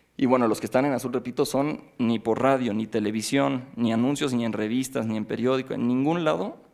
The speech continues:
se puede hablar tan siquiera de tabaquismo. Y vemos tristemente que México, en eso estamos en pañales, ¿no?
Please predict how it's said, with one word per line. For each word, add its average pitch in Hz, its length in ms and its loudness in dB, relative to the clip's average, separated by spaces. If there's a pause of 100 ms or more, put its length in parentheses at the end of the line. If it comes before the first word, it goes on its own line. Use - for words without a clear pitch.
(160)
se - 160 -6
puede 131 200 2
hablar 117 400 2
tan - 240 -6
siquiera 123 300 -4
de 117 60 0
tabaquismo. 113 520 -8 (640)
Y 113 100 -6
vemos 127 460 -2
tristemente 123 640 -2
que 113 100 -6
México, 131 640 -2
en 113 120 -2
eso 123 160 -2
estamos 104 380 -2
en 98 120 -4
pañales, 104 520 -4
¿no? 175 140 -12